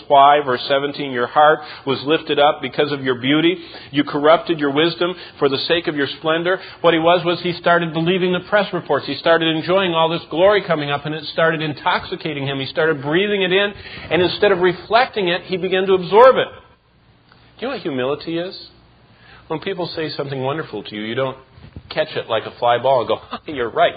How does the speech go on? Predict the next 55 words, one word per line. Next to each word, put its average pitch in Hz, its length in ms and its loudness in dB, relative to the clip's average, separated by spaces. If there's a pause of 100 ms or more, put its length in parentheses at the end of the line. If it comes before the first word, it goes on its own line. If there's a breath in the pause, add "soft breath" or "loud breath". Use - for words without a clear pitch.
<laughs> - 100 -14
Oh, 147 200 -6
boy, 170 240 -2
yeah. 139 340 -2
Oh, 247 140 -6
I 175 320 -2
am." 117 180 -10
You 127 60 -6
know, 160 140 -8 (760 loud breath)
you 147 120 -4
reflect 127 480 -6
it 123 120 -12
back 127 260 -8 (300)
and 110 180 -8
give 120 120 -6
it 123 120 -8
back 117 240 -4
to - 60 -20
the 113 80 -10
Lord. 135 200 -6 (100)
Say, 104 180 -8 (480 loud breath)
"What 139 140 2
have 131 260 -4
I 131 200 0
that 120 120 -6
I 110 60 -4
have 110 100 -6
not 117 180 -8
received? 117 480 -10
Why, 139 460 -4 (320 loud breath)
why 151 120 0
do 175 80 -2
I 151 80 0
glory 151 300 -2
as 120 80 -8
if 123 100 -6
I 131 80 -2
didn't 135 180 -4
receive 135 360 -4
it?" 131 140 -8
You 139 80 -4
see, 165 160 -4
we're 160 120 0
not 175 220 -4
sponges. 160 500 -4
We're 113 140 -6
supposed 123 220 -8
to - 60 -14
be 117 100 -6
mirrors 117 500 -4
reflecting 110 540 -6
glory 120 260 0
back 104 260 -4
to 107 60 -14
God. 117 360 0